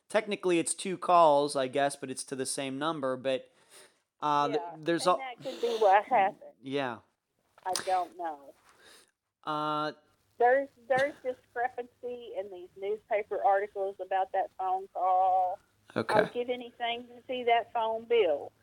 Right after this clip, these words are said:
Speaker 1: N-, th-, right.
Speaker 2: quite honestly, but <laughs>
Speaker 1: Did the family get the phone bill, or did the police get the phone bill? Uh, how did that work
Speaker 2: I'm
Speaker 1: out? Do you
Speaker 2: sure
Speaker 1: know?
Speaker 2: the police, I'm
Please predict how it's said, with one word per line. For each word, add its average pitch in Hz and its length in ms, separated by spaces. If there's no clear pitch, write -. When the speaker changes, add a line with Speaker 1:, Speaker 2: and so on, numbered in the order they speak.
Speaker 1:
N-, 120 120
th-, - 180
right. 127 300
Speaker 2:
quite 185 160
honestly, - 480
but 170 260
<laughs> - 280
Speaker 1:
Did 160 160
the 156 60
family 214 500
get 196 260
the 247 80
phone 233 260
bill, 247 180
or 240 120
did 156 260
the 156 100
police 190 440
get 202 180
the 196 80
phone 190 360
bill? 202 520
Uh, 143 580
how 165 140
did 170 160
that 156 180
work 156 200
Speaker 2:
I'm 165 60
Speaker 1:
out? 131 200
Do 131 60
you 135 80
Speaker 2:
sure 151 100
Speaker 1:
know? 170 60
Speaker 2:
the 262 60
police, 247 400
I'm 220 60